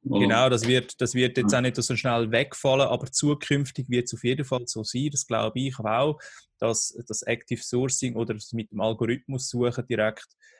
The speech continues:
Speaker 2: viel, viel effizienter wird sein. Vor allem in dieser Thematik, wir haben ja in gewissen Branchen die Problematik, dass man Personalmangel hat. Oft hausgemacht, gell? Oft haus-, äh, hausgemacht, aber trotzdem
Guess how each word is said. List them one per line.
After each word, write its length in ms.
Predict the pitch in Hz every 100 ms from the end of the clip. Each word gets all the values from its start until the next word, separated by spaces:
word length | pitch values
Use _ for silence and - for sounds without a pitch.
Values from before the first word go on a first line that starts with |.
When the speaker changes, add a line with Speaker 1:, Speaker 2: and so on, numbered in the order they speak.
| _
Speaker 2:
viel, 340 | - 117 117 113
viel 220 | 117 107
effizienter 720 | 101 101 - 104 101 104 101
wird 200 | 98 95
sein. 460 | - 117 123 127 - _ - _ _
Vor 140 | 104
allem 460 | 98 110 110 110 - -
in 100 | 117
dieser 200 | 110 110
Thematik, 680 | - 104 101 104 - 104 -
wir 120 | 101
haben 200 | 107 120
ja 280 | 123 120 - _ _ _ _ -
in 120 | 110
gewissen 380 | - 127 - 123
Branchen 580 | 110 107 110 117 110 110 _
die 80 | -
Problematik, 760 | 107 110 107 104 110 117 107 -
dass 160 | 107 -
man 140 | 95 _ _ _ -
Personalmangel 840 | 98 - 101 110 123 120 123 117
hat. 320 | 113 113 - _ _ _ _ _ _ _ _ _ _ - - - - _ _ _ -
Oft 340 | 139 - - -
hausgemacht, 640 | 127 190 - 156 160 - -
gell? 300 | 139 160 147
Oft 280 | 127 143 -
haus-, 260 | 143 165 -
äh, 180 | 143 123
hausgemacht, 640 | 139 180 - 139 147 -
aber 300 | 123 123 123
trotzdem 560 | - 123 127 131 123 117